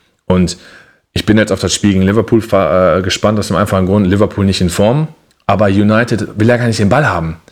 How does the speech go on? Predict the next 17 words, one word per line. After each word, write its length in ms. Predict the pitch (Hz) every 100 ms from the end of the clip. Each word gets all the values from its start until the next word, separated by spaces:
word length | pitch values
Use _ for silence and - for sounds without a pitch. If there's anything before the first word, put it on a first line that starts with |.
| _ -
Also 180 | 95 95
es 100 | 107
ist, 160 | 110 -
wird 200 | 107 113
dahingehend 380 | 120 117 117 101
eine 60 |
ganz 200 | 107 120
interessante 380 | - 110 110 101
Kiste. 420 | 139 139 143 135 - - - _
Ich 100 | -
glaube, 220 | - 104
es 80 | 95
wird 160 | 104 101
ein 180 | 95 -
echt 240 | 110 -
maues 340 | 90 104 135
Spiel. 380 | 127 - 117 127